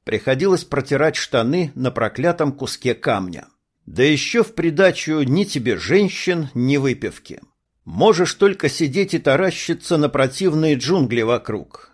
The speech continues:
да греметь опостылевшими костями за игральным столом. Все байки на сотню раз пересказаны, шутки уже набили оскомину. Ещё чуть-чуть,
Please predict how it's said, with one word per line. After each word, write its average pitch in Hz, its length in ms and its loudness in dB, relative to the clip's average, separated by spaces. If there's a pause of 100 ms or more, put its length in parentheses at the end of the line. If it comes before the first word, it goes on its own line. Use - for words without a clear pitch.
да 107 160 -4
греметь 135 440 0
опостылевшими 139 880 -2
костями 160 580 -2
за 131 260 0
игральным 113 480 0
столом. 110 540 -4 (420)
Все 220 340 2
байки 180 400 2
на 151 180 2
сотню 208 400 0
раз 165 220 2
пересказаны, 113 960 -2 (180)
шутки - 600 -4
уже 156 260 2
набили 147 420 2
оскомину. 104 760 0 (460)
Ещё 180 540 2
чуть-чуть, - 720 -6